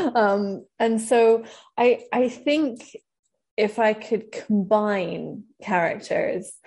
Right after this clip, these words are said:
I would want bravery of many of the characters in, in stories that we read. I'd love to have the sort of literary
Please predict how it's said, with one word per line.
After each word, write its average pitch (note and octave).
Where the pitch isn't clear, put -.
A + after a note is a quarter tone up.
I F#3
would F#3+
want F#3+
bravery F#3+
of F3
many F3
of F3
the F#3
characters E3
in, D#3
in F3
stories E3+
that -
we F3
read. E3+
I'd F#3+
love G3+
to G#3
have F#3
the F3+
sort F3
of E3+
literary F3+